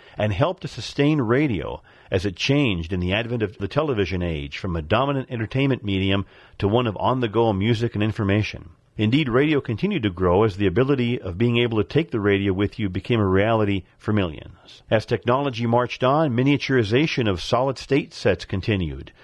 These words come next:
The entry of Japanese electronics manufacturers into the market helped with further developments in the solid-state era,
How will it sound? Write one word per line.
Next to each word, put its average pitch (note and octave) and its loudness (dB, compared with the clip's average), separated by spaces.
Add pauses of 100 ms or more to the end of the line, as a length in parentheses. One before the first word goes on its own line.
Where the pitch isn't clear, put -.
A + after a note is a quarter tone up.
(240)
The F#2+ 2
entry A#2+ -6
of F#2+ -2
Japanese A2+ 0
electronics G#2 0
manufacturers G2+ -2
into A2 -4
the G#2 0
market A2 0
helped A#2+ -2
with G#2 -8
further D3 0
developments G#2 -2 (360)
in G2 -2
the G2+ 0
solid-state A2 -2
era, F2+ -4